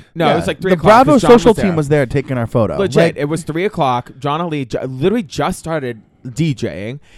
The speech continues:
Speaker 1: and the guy's like, "You need to turn the music down," and, like, screaming at Marcus. And if you know Influencer
Speaker 2: Yeah.
Speaker 1: Barbie, like, y-, she is not the one.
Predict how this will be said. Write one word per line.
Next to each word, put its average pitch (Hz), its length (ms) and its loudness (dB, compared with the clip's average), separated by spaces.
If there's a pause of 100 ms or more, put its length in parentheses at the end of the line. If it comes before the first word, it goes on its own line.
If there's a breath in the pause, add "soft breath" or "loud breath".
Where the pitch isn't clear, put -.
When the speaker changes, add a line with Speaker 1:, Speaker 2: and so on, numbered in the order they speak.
(180 soft breath)
Speaker 1:
and 156 120 -2
the 165 40 -4
guy's 156 260 -2
like, 139 240 -4
"You 139 240 2
need 190 120 0
to 165 60 -4
turn 143 220 2
the 123 80 -4
music 123 280 -2
down," 107 280 -10
and, 151 100 -10
like, 151 140 -8
screaming 175 500 -10
at 160 60 -10
Marcus. 110 420 -8
And 113 80 -10
if 113 140 -12
you 156 60 -8
know 170 140 -6
Influencer 143 360 -6
Speaker 2:
Yeah. 127 160 0
Speaker 1:
Barbie, 127 340 -2
like, 120 360 -8
y-, 127 160 -20
she 170 240 -8
is 151 100 -6
not 135 220 -8
the 127 60 -6
one. 110 260 -10